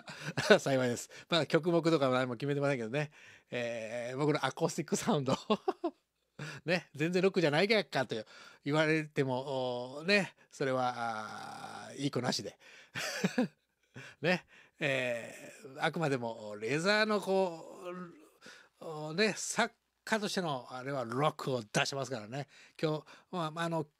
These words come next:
聞く専門ですから。<laughs> ね、いつかだけど、おー、なんかね、できたらなと思いますし、僕も弾き語りで何もね、そのレッド・ツェッペリンも歌われへんし、うん、あのー、ギター弾かれへんしね。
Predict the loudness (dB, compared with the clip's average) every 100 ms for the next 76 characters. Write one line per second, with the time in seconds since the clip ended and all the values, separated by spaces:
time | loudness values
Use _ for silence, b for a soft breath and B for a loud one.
0 | _ 0 4 4 4 4 2 2 0 -2
1 | -4 0 0 -2 -8 -12 _ _ -20 B
2 | B B 2 2 2 2 2 2 0 -4
3 | B -6 -4 -4 -6 -6 -8 -4 -2 -2
4 | 2 0 0 -4 -4 -4 -2 -4 0 -2
5 | 0 0 2 2 0 0 -2 0 0 0
6 | 2 2 2 2 2 2 2 0 2 4
7 | 6 6 4 4 4 4 4 2 -2 -2
8 | -4 -6 B B B -4 0 2 2 -2
9 | -6 -4 -2 -2 -4 -6 -8 -10 -10 -10
10 | -12 -8 -6 -4 -4 -4 -4 -6 -6 -4
11 | -4